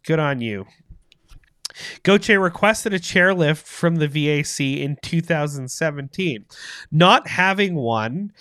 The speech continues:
has isolated me greatly," she said, "because I have to crawl down my butt wa-, with the wheelchair in front of me to be able to access my house."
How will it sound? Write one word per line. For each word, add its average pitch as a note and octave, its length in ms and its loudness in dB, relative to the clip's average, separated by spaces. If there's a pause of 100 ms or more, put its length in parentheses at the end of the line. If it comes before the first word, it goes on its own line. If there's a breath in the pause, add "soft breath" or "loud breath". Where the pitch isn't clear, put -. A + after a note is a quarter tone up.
(200 soft breath)
has E3+ 260 2
isolated E3+ 640 0
me E3+ 180 0 (200)
greatly," E3+ 460 0
she A2+ 220 -6
said, A2+ 480 -4 (280 loud breath)
"because F#3+ 340 4
I F3+ 140 4
have F3 300 0
to E3 100 -2
crawl F#3 400 2
down F3 340 2
my C#3+ 400 0 (140)
butt E3 420 2 (260)
wa-, D#3+ 300 6
with F3 360 2
the F#3 80 4
wheelchair E3+ 680 2
in D3+ 220 -4
front G#3+ 340 0
of F3 100 0
me C3 220 -2
to C#3+ 80 0
be D3 220 -2
able E3 240 2
to E3 100 2
access C#3+ 640 -2
my C3 160 -6
house." G2+ 500 -6